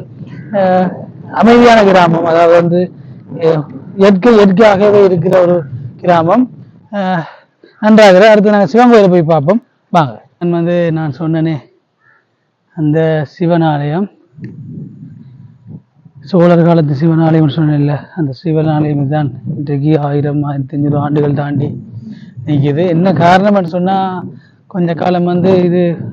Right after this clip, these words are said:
அழிவு நிலையை நோக்கி போய் கொண்டிருந்தது. இப்ப வந்து தொல்லியல் ம-, கிராம மக்களால் வந்து இந்த ஆலயம் வந்து பாது-, கொட்டில் போட்டு பாதுகாக்கப்பட்டு வந்தது. இப்ப அந்த ஆலயத்தை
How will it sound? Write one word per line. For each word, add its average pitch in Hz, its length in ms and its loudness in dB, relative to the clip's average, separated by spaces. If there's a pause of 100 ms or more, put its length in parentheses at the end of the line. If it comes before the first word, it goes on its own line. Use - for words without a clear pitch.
அழிவு 190 300 2
நிலையை 185 320 0
நோக்கி 170 260 -2
போய் 160 180 -2
கொண்டிருந்தது. 147 560 -4 (2000)
இப்ப 160 160 -2 (120)
வந்து 175 260 4 (1080)
தொல்லியல் 160 480 -4 (720)
ம-, 170 240 -2
கிராம 202 340 0
மக்களால் 185 460 -2
வந்து 180 260 -2
இந்த 175 180 -4 (140)
ஆலயம் 165 360 0
வந்து 165 280 -2 (600)
பாது-, 180 340 2 (320)
கொட்டில் 175 280 -2
போட்டு 180 200 -2
பாதுகாக்கப்பட்டு 170 720 -2
வந்தது. 147 340 -6 (520)
இப்ப 180 180 -6
அந்த 175 200 -4
ஆலயத்தை 190 560 -4